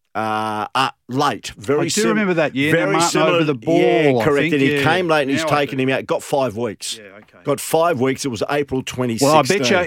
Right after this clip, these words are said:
Speaker 2: in that case then,
Speaker 1: That,
Speaker 2: and
Speaker 1: I
Speaker 2: we'd
Speaker 1: reckon
Speaker 2: have
Speaker 1: that's a
Speaker 2: to
Speaker 1: bit of
Speaker 2: see
Speaker 1: a
Speaker 2: it.
Speaker 1: precedent.
Speaker 2: Yeah, but also we'd have to,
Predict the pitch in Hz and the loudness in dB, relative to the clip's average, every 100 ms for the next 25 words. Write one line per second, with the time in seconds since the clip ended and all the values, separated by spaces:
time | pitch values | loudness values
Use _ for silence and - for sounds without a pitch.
0 | 160 156 190 - 147 127 - 123 165 - | 0 0 -2 -2 -2 -2 -2 -2 -2 -2
1 | 156 185 214 - 170 170 156 156 147 135 | 0 2 2 0 0 2 2 2 2 2
2 | 143 151 143 - 101 90 - 135 127 156 | 2 2 0 -2 -4 -8 -8 -2 -2 -2
3 | - 156 - 135 135 135 131 131 | 0 -2 0 -2 -2 -4 -6 -8